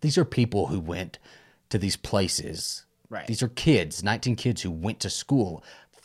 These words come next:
Speaker 1: fully expecting to go home the next day. They probably left a toy out in their room that they were gonna come back to or something that they had to, like, be pu-, pulled away from that they knew they were gonna return to, and they were excited to come back to it. And they never came home. The parents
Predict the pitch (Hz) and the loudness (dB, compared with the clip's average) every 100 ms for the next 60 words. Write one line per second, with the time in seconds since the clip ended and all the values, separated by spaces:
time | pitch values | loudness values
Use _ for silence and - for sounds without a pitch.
0 | - - 185 190 156 - 139 120 127 107 | -10 2 6 8 8 6 2 4 4 4
1 | 104 95 101 92 85 82 - 87 87 - | 2 2 2 0 -2 -4 -2 -2 -2 -2
2 | 92 101 90 - 92 92 87 92 87 87 | 0 2 0 -2 -4 0 2 2 2 -2
3 | 78 82 82 85 82 85 85 82 - 90 | -2 -2 -2 -4 -6 -6 -4 -4 -4 -2
4 | 80 80 - 92 87 - 90 80 87 82 | 0 -2 -2 -4 -4 -4 -4 -4 -6 -6
5 | 85 85 90 95 87 - - - - 123 | -6 -6 -4 -4 -6 -10 -16 -14 0 0
6 | 113 - - - - - - 131 117 104 | 2 -2 -6 -12 -20 -14 -2 2 4 4
7 | 95 107 113 87 87 87 87 107 98 90 | 4 4 4 2 0 0 2 4 4 2
8 | 87 85 85 107 117 98 85 85 82 98 | -2 -2 0 2 2 2 0 0 0 2
9 | 90 82 - - 98 104 - 85 92 - | 2 0 -6 -6 -4 -4 -4 -8 -8 -12
10 | - - - 98 123 170 190 196 117 80 | -20 -20 -8 0 2 4 2 4 4 2
11 | 147 95 - - - - 117 110 - 147 | 0 -2 -4 -14 -20 0 2 2 6 8
12 | 165 95 - - | 8 4 -2 -6